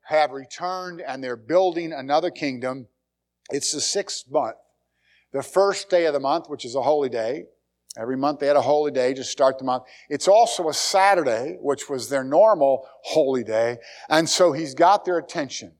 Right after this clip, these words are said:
And God instructs Haggai to preach. And he preaches to the spiritual and to the secular leadership. Zerubbabel was a s-, was a secular leader, the king, and the spiritual leader, the high priest Joshua, and he charges them with a message.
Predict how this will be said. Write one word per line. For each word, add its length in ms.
And 200
God 320
instructs 540
Haggai 440
to 80
preach. 640
And 120
he 100
preaches 520
to 100
the 100
spiritual 760
and 160
to 40
the 140
secular 480
leadership. 540
Zerubbabel 760
was 180
a 40
s-, 180
was 220
a 60
secular 520
leader, 240
the 120
king, 360
and 180
the 60
spiritual 560
leader, 420
the 140
high 280
priest 400
Joshua, 580
and 160
he 140
charges 720
them 180
with 120
a 60
message. 640